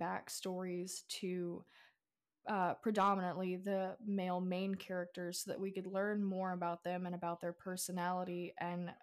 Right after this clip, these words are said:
and what shaped them into who they are today to be what Ava, um, needs in her life. Uh,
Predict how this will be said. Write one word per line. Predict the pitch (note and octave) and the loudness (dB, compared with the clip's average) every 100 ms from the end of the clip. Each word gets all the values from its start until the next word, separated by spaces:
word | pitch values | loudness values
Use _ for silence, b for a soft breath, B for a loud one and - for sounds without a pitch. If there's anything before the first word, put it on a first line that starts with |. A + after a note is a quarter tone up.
| F3 | -8
and | F#3+ F3+ | -6 -4
what | F#3 - | -4 -4
shaped | - - F#3+ F#3+ | -2 -2 -2 -2
them | F3+ F3 | -4 -2
into | F#3 F#3 | -2 -4
who | F#3 | -4
they | F3+ E3+ | -2 0
are | D#3 E3 | 0 -4
today | - F3+ F3 E3+ E3+ E3 F3+ - _ _ _ _ _ | -6 -8 -2 -2 -2 -4 -8 -14 _ _ _ _ _
to | - | -2
be | F#3+ F#3+ F#3 F3+ F3 | 0 0 0 0 0
what | E3 D#3 - | 0 0 0
Ava, | F3 F3 F3 E3 D#3+ E3 - _ _ - | -2 0 2 2 0 -2 -8 _ _ -10
um, | F3+ E3+ E3+ - | -8 -8 -8 -2
needs | G3 G3+ G3 E3+ - - - _ | 2 4 2 -2 -4 -6 -8 _
in | F#3+ F3+ | -6 -4
her | F#3 | -4
life. | F3 E3+ D#3 E3+ - - _ - | -2 -2 -2 -6 -12 -20 _ -12
Uh, | F#3 F3+ | -10 -8